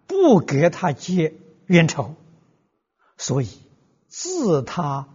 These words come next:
两利，这是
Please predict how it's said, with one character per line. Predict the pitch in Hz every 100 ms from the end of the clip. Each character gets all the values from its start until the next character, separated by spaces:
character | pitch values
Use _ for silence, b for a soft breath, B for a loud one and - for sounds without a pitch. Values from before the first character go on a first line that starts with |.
| _
两 | 180 156 131 113 110 175
利， | 294 240 123 - - - _ _ _ _ _ _ _ _ _ _ _ _ _ _
这 | - 131
是 | - - 143 127